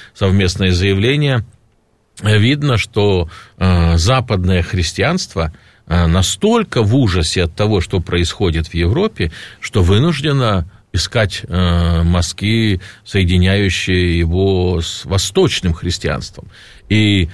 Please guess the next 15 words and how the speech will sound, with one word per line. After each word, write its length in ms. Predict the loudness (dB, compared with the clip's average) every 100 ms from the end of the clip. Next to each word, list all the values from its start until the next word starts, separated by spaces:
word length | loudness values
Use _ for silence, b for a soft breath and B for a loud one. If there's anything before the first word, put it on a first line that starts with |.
| B B -10
да, 320 | 0 2 2 -2 -12 _ _ -2
мы 140 | 0
должны 400 | 2 2 2 0
подчеркнуть, 800 | -2 -4 -4 -2 0 0 -2 -8 -14
что 480 | -4 0 2 2
эпоха 400 | 0 0 0 0
гуманизма, 840 | 0 2 2 2 0 0 0 -2 -4 B B B
она 260 | -2 2 4
возвысила 720 | 4 2 2 0 0 0 0
человека, 680 | 0 0 0 0 0 -2 0
но 160 | 0 0
когда 420 | 0 0 0 2
она 160 | 0 0
при 240 | 0 2
этом 360 | 2 0 -2